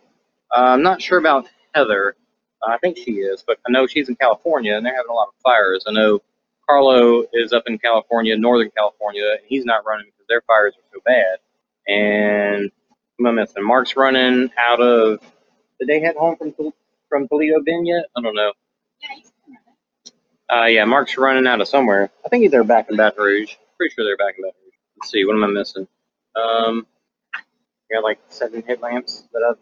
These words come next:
Speaker 1: acquired from over the years. I feel like I'm missing something. I'm hoping I got this gimbal on a nice little tripod so I can just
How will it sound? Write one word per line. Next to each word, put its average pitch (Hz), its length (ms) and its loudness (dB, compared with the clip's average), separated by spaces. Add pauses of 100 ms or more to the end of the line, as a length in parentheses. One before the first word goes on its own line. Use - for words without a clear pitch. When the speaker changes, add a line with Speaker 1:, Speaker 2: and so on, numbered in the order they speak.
Speaker 1:
acquired 117 360 0
from 120 120 -8
over 117 160 -2
the 120 120 -8
years. 127 260 -2
I - 560 -20
feel 160 100 0
like 139 60 0
I'm 110 100 0
missing - 280 -4
something. 92 340 -8 (1000)
I'm 110 100 0
hoping 156 260 4
I 127 60 2
got 139 160 2
this 123 140 0
gimbal 135 500 4
on 127 140 2
a 120 40 2
nice 127 280 0
little 120 180 6
tripod 120 640 4
so 127 140 0
I 123 80 2
can 113 180 -8
just 110 280 -4